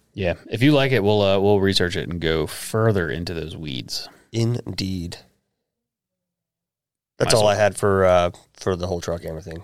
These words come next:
Speaker 2: I just thought it was wild.
Speaker 1: Yeah, that's interesting. I think that I'm okay with it. I mean, I don't know.
Speaker 2: But you and I, like, like we said, we aren't huge trail
Speaker 1: Yeah,
Speaker 2: camera
Speaker 1: neither of us
Speaker 2: people,
Speaker 1: really.
Speaker 2: so.
Speaker 1: I think it's ki-, it's,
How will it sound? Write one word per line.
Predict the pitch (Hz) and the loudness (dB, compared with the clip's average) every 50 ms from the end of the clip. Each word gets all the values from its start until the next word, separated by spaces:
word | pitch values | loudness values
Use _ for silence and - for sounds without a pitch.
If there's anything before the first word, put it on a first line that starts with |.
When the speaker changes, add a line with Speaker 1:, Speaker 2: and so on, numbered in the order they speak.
| - _ | -18 _
Speaker 2:
I | - | -8
just | - - | -6 -4
thought | - 87 85 | -4 -4 -6
it | 90 | -6
was | 82 87 | -10 -10
wild. | 85 82 82 82 87 - - _ _ _ | -10 -10 -10 -10 -10 -12 -14 _ _ _
Speaker 1:
Yeah, | - 95 82 76 - - - _ | -4 -4 -4 -4 -6 -12 -16 _
that's | - - 104 - | -8 -8 -6 -4
interesting. | 107 92 - - - - - - _ _ _ - | -6 -8 -8 -10 -12 -12 -14 -16 _ _ _ -10
I | - | -8
think | - - 123 - | -6 -6 -4 -2
that | 123 117 | 0 0
I'm | 113 107 | 0 0
okay | - 107 110 | 0 0 0
with | 110 98 - | 0 0 -2
it. | - - _ _ _ _ _ _ _ _ _ _ _ _ _ _ | -6 -12 _ _ _ _ _ _ _ _ _ _ _ _ _ _
I | 110 | -2
mean, | 110 101 | -2 0
I | 101 | 2
don't | 104 98 92 | 0 0 0
know. | 92 87 85 - _ _ _ _ _ _ _ _ _ _ _ - | -2 -4 -4 -8 _ _ _ _ _ _ _ _ _ _ _ 0
Speaker 2:
But | 131 127 | 2 4
you | 131 139 | 4 6
and | 135 127 | 6 6
I, | 117 | 4
like, | 110 107 104 - - | 4 2 0 -4 -10
like | 113 101 | -10 -6
we | 95 | -4
said, | - - 92 | -2 -2 0
we | 90 95 | 0 0
aren't | 101 98 92 - | -2 -2 -2 -4
huge | - 101 98 95 90 87 - _ _ _ _ _ _ _ | -6 -6 -6 -4 -6 -8 -12 _ _ _ _ _ _ _
trail | - - - - | -6 -4 -4 -2
Speaker 1:
Yeah, | 92 90 | -2 -4
Speaker 2:
camera | - - - | -6 -6 -6
Speaker 1:
neither | - - - | -8 -8 -8
of | - | -10
us | - | -8
Speaker 2:
people, | - - 53 | -10 -10 -8
Speaker 1:
really. | - 71 67 | -8 -8 -10
Speaker 2:
so. | - - - - - - _ _ _ _ _ _ _ _ _ _ _ _ _ - | -10 -10 -10 -12 -12 -14 _ _ _ _ _ _ _ _ _ _ _ _ _ -6
Speaker 1:
I | - 117 | -2 0
think | - 160 156 | 0 0 0
it's | 143 - | 0 -2
ki-, | - - - - - | -6 -6 -6 -6 -6
it's, | 107 110 - - - | -6 -8 -8 -10 -12